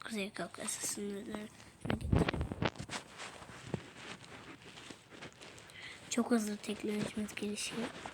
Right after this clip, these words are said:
Teknolojiye verdiğimiz iyi oldu. Neyse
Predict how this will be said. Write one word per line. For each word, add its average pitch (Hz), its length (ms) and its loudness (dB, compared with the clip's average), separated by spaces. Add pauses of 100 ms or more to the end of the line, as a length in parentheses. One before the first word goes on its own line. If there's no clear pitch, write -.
(4000)
Teknolojiye 214 680 4
verdiğimiz 220 640 4
iyi 202 180 6
oldu. 202 80 2 (4000)
Neyse 233 380 4